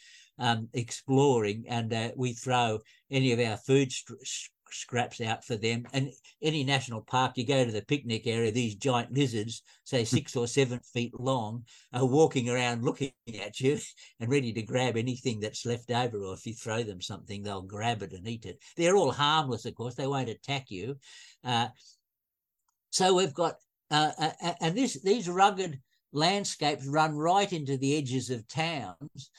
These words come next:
Speaker 1: So we get reports of these Australian Bigfoot actually in the towns themselves, and they climb over houses. <laughs> And, uh, and so, of course, the,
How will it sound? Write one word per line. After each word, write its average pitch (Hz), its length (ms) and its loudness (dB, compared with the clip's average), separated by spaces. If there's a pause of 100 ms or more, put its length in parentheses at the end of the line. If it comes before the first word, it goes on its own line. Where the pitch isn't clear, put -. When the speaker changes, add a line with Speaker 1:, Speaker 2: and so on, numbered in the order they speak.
(120)
Speaker 1:
So 151 220 0
we 202 180 4
get 196 260 -2
reports 160 760 -4
of 131 180 -2
these 151 400 -2 (160)
Australian 139 640 0
Bigfoot 135 480 -2 (120)
actually 151 480 -2
in 165 260 -2
the 139 120 -4
towns 151 520 -6
themselves, 127 960 -6 (340)
and 156 140 -6 (140)
they 165 160 0
climb 175 580 2
over 165 300 0
houses. 185 880 -2 (400)
<laughs> 175 100 2 (360)
And, 170 300 0 (280)
uh, 143 260 -2
and 156 200 -4
so, 165 240 0 (200)
of 139 80 -6
course, 160 220 -2
the, 170 220 -2